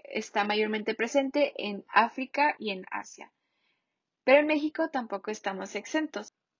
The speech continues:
En México, el cincuenta y ocho por ciento de la superficie del territorio corresponde a zonas endémicas al paludismo. Eh, las zonas con más riesgo a paludismo son Chiapas, Tabasco, Campeche,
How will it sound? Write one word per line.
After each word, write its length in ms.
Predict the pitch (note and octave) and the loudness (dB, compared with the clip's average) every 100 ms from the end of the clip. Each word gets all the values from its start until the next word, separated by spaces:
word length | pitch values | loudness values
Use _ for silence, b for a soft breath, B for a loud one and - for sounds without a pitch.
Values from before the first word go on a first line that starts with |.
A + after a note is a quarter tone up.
| - | -4
En 240 | A#3 A3+ | -2 2
México, 500 | A#3 A#3+ C4 - D4+ D#4+ - | 2 0 -4 -2 2 2 2
el 120 | B3 | -4
cincuenta 380 | A#3+ A3 A3+ G#3+ | -4 -6 -2 0
y 100 | G#3+ | 0
ocho 180 | C4+ | -2
por 180 | C#4 D4 | -2 -2
ciento 280 | C4 A3 G#3+ | -2 -6 0
de 120 | A3 | 2
la 120 | A3 | 2
superficie 540 | A3+ A3 G#3 - G#3 A3 | -2 -6 -8 -6 -2 -2
del 100 | A3 | 2
territorio 640 | C4 C4+ - A#3 A3+ A3+ - B B B B | 0 0 -4 -4 -2 -6 -14 B B B B
corresponde 520 | - B3 A#3 - A3+ A3+ | 2 4 4 2 2 2
a 60 | |
zonas 400 | A#3 A3 G#3+ A3 | 0 -4 -4 -4
endémicas 580 | A3 G3+ G3+ G3+ G#3 G#3+ | -6 -4 -4 -4 -8 -4
al 160 | - G#3+ | -4 -2
paludismo. 640 | G#3+ A3+ B3 D#4 C#4 A#3 - B B B B B - | -2 0 2 2 0 -8 -12 B B B B B 0
Eh, 360 | B3 B3 B3 B3 | 2 4 4 4
las 180 | B3 | 2
zonas 340 | A#3+ B3+ C4+ - | 2 0 -2 -4
con 380 | A#3+ A#3+ A3 G#3+ | -6 -2 0 2
más 220 | A#3 B3 | 2 2
riesgo 260 | C#4+ C4 | 0 2
a 60 | C4 | 0
paludismo 600 | B3+ A#3+ A3+ A3+ A3+ A#3 - | 0 0 -2 -2 -2 -4 -4
son 260 | A3 G#3 | -8 -6
Chiapas, 600 | - A#3 A3+ A#3+ B3 - | -2 0 2 2 0 0
Tabasco, 580 | G3+ G3+ G#3 - A#3+ B3 | 2 2 2 -2 -4 -2
Campeche, 720 | - G3+ G3+ G3 - A#3 B3 | 0 -2 -2 -4 -4 -6 -6